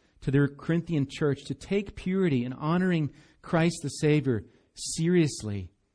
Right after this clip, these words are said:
This last phrase about purging the evil comes even from Deuteronomy thirteen, that, that those people that would come, come among the people of God, Israel, in the Old Testament,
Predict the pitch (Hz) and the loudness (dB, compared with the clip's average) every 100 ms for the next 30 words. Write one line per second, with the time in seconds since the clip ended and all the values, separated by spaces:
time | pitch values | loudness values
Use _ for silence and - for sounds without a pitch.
0 | _ _ _ _ _ _ - 151 151 151 | _ _ _ _ _ _ -4 -2 2 4
1 | 156 - 160 160 135 135 131 - 165 139 | 2 2 4 6 4 2 0 2 2 4
2 | 156 139 143 156 156 131 113 156 151 156 | 2 2 0 0 2 0 0 0 2 2
3 | 143 135 127 123 156 147 139 139 123 - | 2 2 -2 4 6 6 4 2 0 0
4 | 147 139 - 165 175 127 - - _ - | -2 0 -2 0 2 0 -4 -18 _ -8
5 | 135 160 156 - 175 160 143 135 135 165 | -2 2 2 2 0 2 2 0 -2 0
6 | 165 151 147 - _ - 190 165 160 151 | 2 2 -2 -12 _ 0 4 6 6 4
7 | - 180 165 147 131 160 147 143 170 147 | 0 -4 0 2 2 2 4 6 6 4
8 | 135 120 123 135 156 - 160 165 - 123 | 2 4 4 4 4 2 -2 -4 -2 -4
9 | 101 | -4